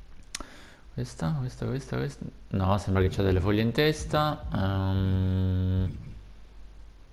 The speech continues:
questa. Obbrobriosa. Questo c'è il parrucchino.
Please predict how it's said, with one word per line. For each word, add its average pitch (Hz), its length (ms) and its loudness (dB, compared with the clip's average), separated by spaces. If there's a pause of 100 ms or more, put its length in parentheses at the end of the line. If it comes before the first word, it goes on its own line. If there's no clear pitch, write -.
questa. 135 680 -2 (2500)
Obbrobriosa. 131 1000 4 (1300)
Questo 101 240 -4
c'è - 120 -2
il 98 60 -2
parrucchino. 156 840 2